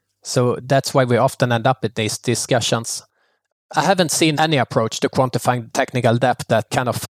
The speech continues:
convinces me that this is the way to go. In theory, and what I often observe is that with a high degree of technical debt, you tend to see lots of effects on the product roadmap.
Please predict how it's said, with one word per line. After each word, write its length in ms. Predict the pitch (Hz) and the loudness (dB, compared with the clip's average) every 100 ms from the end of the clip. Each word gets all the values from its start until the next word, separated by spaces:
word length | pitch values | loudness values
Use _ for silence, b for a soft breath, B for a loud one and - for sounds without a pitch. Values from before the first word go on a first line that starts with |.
| - | -4
convinces 640 | 131 123 123 - 101 - | -2 0 0 0 -4 -2
me 120 | 104 | -2
that 200 | 110 - | -2 0
this 180 | 123 - | 0 -2
is 120 | 113 | -2
the 100 | 120 | 0
way 140 | 110 104 | 0 0
to 140 | 107 | -2
go. 300 | 123 117 95 - - _ _ _ _ | 0 -2 -2 -10 -20 _ _ _ _
In 160 | - 139 | -4 -2
theory, 500 | - 170 151 113 113 | 0 2 2 2 2
and 140 | 117 110 | 0 -4
what 300 | 117 139 135 | -2 0 2
I 40 | |
often 320 | 135 - 123 | 0 0 -2
observe 640 | 113 - - 135 101 120 - | -2 -2 0 0 0 -6 -6
is 240 | 123 - | -4 -4
that 220 | - 123 - _ | 0 0 -2 _
with 160 | - 127 | -2 0
a 60 | 127 | 2
high 160 | 143 | 0
degree 260 | 143 127 123 | 0 0 0
of 140 | 123 | 0
technical 420 | - 127 123 - | 0 -2 -2 -2
debt, 260 | 123 127 - | 0 0 -2
you 60 | 117 | -4
tend 220 | - 117 | -2 -4
to 80 | - | -4
see 180 | 127 113 | -2 2
lots 340 | 120 123 - | 2 0 0
of 160 | - 113 | -2 -2
effects 440 | - 120 - - | -2 -2 -2 -6
on 160 | 110 107 | -6 -2
the 240 | 107 98 - | -2 -2 -2
product 400 | 123 110 - 110 | -2 -2 -4 -4
roadmap. 520 | 101 92 98 - | -6 -4 -6 -8